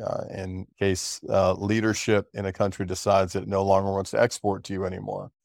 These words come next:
So building a resilient food system that's not so reliant on others is a really big deal. And Singapore is a, is a good example of that. They have an initiative called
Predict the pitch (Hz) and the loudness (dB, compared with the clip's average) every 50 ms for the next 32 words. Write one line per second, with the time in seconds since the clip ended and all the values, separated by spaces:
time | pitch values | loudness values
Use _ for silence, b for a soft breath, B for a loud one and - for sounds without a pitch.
0 | _ - - - 110 98 87 85 110 113 120 131 131 127 117 110 101 95 95 92 | _ -8 -2 0 0 0 2 2 4 6 6 6 4 4 2 2 2 0 0 0
1 | 87 82 92 92 87 82 95 95 95 95 95 95 98 - - - 127 131 123 - | 0 -2 -4 -4 -4 -2 0 0 2 2 0 -2 -4 -6 -6 -8 -8 -8 -6 -6
2 | - 101 90 - - - 117 120 123 117 - 104 107 - - 101 - 104 - - | -6 -6 -6 -6 -6 -8 -8 -8 -10 -8 -8 -8 -8 -2 -2 -2 -2 -2 -2 -2
3 | 107 98 95 95 90 90 90 92 90 90 92 95 92 90 95 95 98 98 95 92 | -2 0 0 0 2 2 2 2 2 2 2 0 0 2 2 2 2 2 0 -2
4 | 92 92 - - - _ _ _ _ - - 107 101 107 98 90 92 101 101 98 | -2 -4 -8 -10 -14 _ _ _ _ -6 -4 2 4 4 4 4 4 2 2 2
5 | 98 98 85 87 92 90 82 92 92 92 90 92 92 92 95 - - 101 95 92 | 2 0 0 -2 -4 -4 -4 -4 -4 -4 -4 -4 -6 -10 -10 -6 -4 -2 -2 -2
6 | 85 - 92 92 90 87 87 85 90 - 104 92 87 85 87 90 90 92 92 90 | -2 -2 -2 0 0 0 0 -2 -4 -6 -6 -8 -8 -6 -6 -6 -6 -6 -8 -8
7 | - 95 90 95 90 98 90 82 82 95 95 95 92 92 95 95 92 92 - 98 | -8 -4 -4 -2 -2 -2 -2 -2 -2 0 0 0 0 2 0 0 0 2 2 4
8 | 95 95 92 b b b b b b b - - 123 123 127 120 120 110 110 104 | 4 4 2 b b b b b b b 2 4 6 8 8 8 6 6 4 4
9 | 107 107 101 - - 117 107 90 - - 113 107 98 | 4 2 0 0 -2 -2 -2 -2 -2 0 0 0 0